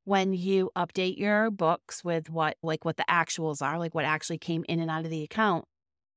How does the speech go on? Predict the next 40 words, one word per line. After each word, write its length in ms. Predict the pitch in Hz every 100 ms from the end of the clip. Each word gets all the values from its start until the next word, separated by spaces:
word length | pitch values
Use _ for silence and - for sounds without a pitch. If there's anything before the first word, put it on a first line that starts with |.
| _
you're 120 | 214
gonna 300 | 202 247 349
then 240 | 370 226 220
compare 580 | - 220 - - 202 208
it 160 | -
to 140 | - 175
this 220 | 175 - -
budget 480 | 220 240 160 156 -
and 200 | 185 190
see 560 | - - 247 196 196 - _ _ _ _ -
how 140 | 185
close 440 | 170 - 262 269 -
you 100 | 160
were. 260 | 50 160 - _ _ _ -
And 200 | 208 214
then 180 | 254
you 120 | 302 285
can 260 | 196 185
then 280 | 175 175 185 - _
make, 360 | 196 196 190 - -
make 280 | 196 185 180
adjustments 800 | 185 160 214 226 180 170 175 - _
for 120 | - 175
the 80 |
months 340 | 175 170 - -
coming 320 | - 175 165
forward 500 | - 202 208 170 156
if 160 | 143 -
you 560 | 165 165 160 151 147 - _ -
estimated 720 | 165 - 160 135 143 139 147
too 160 | - 190
much 320 | 254 254 -
or 80 | 165
too 200 | - 165
little 420 | 180 180 180 -
in 160 | 170 170
one 140 | 156
of 80 | 151
the 100 | 151
categories. 880 | - 180 170 160 - - - - -